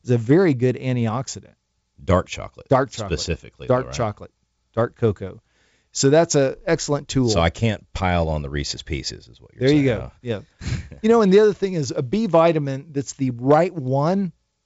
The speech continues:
Speaker 1: is a great thing to take every day. And you want the right ones, meaning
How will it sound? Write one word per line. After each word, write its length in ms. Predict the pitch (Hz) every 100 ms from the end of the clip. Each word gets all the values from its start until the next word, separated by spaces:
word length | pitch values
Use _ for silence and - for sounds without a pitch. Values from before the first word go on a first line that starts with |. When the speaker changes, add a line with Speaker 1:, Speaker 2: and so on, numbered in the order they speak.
| -
Speaker 1:
is 220 | 156 139
a 140 | 151 135
great 560 | 110 127 139 170 190
thing 420 | - 160 151 143 -
to 120 | - 120
take 400 | - 151 156 -
every 240 | 147 139
day. 420 | 123 131 139 156 156 _ _ _ _ -
And 240 | 143 139
you 80 | 139
want 220 | 143 165
the 80 | 135
right 340 | 120 135 147
ones, 320 | 156 139 139 113
meaning 320 | 135 131